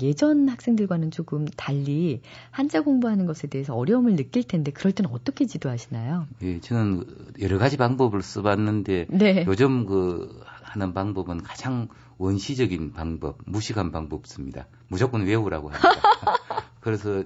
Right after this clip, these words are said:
Speaker 2: 지난 학기 뭐, 시-, 그 수업을 할 때는
Speaker 1: 네.
Speaker 2: 그 많이 외우면 학점 잘 준다 해서
Speaker 1: <laughs>
Speaker 2: 어떤 학생은 한시를 뭐, 한 삼십 수 외워서 쓴 학생도 있고,
Speaker 1: 아.
Speaker 2: 그렇게 하니까 나중에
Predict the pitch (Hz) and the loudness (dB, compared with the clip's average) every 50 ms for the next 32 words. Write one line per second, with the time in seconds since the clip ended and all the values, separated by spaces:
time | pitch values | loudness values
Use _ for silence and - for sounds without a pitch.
0 | - - - 120 135 131 120 113 - - 95 95 92 - - - - 113 110 107 | -4 -2 0 2 2 2 2 0 -2 -4 -6 -6 -8 -8 -12 -14 -12 -10 -8 -8
1 | 104 - - - 143 131 110 107 101 101 104 98 - - 92 90 85 80 78 220 | -10 -8 0 2 2 2 2 2 0 0 -2 -4 -4 -4 -6 -4 -4 -4 -2 0
2 | 208 220 233 247 180 202 214 - - - _ - - 95 87 85 85 85 85 87 | 2 4 4 4 4 2 0 -4 -10 -20 _ -10 -6 -6 -4 -4 -4 -2 0 0
3 | 110 127 143 147 143 127 127 135 135 127 113 104 98 87 85 82 80 80 - - | 2 4 4 6 6 6 6 6 6 4 2 0 0 -2 -2 -4 -8 -10 -16 -20
4 | _ _ - - - - 135 120 117 98 90 85 82 95 95 95 95 - - - | _ _ -16 -16 -8 -4 -2 -2 0 -2 -2 -4 -4 -4 -4 -2 0 0 0 0
5 | - - - 92 92 95 - - 110 107 107 107 - - 123 113 110 101 90 90 | 0 0 0 0 -2 -2 -2 -2 -2 -2 -2 -4 -4 -2 -2 -2 0 0 -2 -4
6 | 82 - 98 101 104 98 - 107 101 98 90 80 82 82 82 82 85 85 - - | -4 -4 -4 -4 -4 -4 -6 -6 -6 -4 -6 -6 -8 -10 -10 -12 -12 -14 -8 -6
7 | 156 160 143 - - - - - 92 85 80 - - _ _ - - - _ 104 | -4 -4 -4 -6 -12 -16 -10 -8 -6 -6 -8 -8 -14 _ _ -20 -20 -10 _ 2
8 | 110 113 110 98 90 90 - - 98 87 87 85 - - 95 92 80 82 80 82 | 2 2 2 0 -4 -8 -8 -8 -6 -6 -6 -8 -8 -6 -6 -6 -4 -4 -6 -6
9 | 80 - - 73 69 - 147 160 165 170 175 170 175 180 185 190 196 214 220 - | -8 -8 -8 -8 -6 -2 -2 0 0 2 2 2 0 0 0 -2 -2 0 0 2
10 | 233 233 233 202 131 123 120 120 117 - 110 104 98 85 82 95 101 110 113 110 | 2 2 0 -2 -2 0 -2 -2 -2 -2 -2 -2 0 0 0 -2 -2 -2 -4 -4
11 | 101 90 85 82 | -4 -4 -6 -8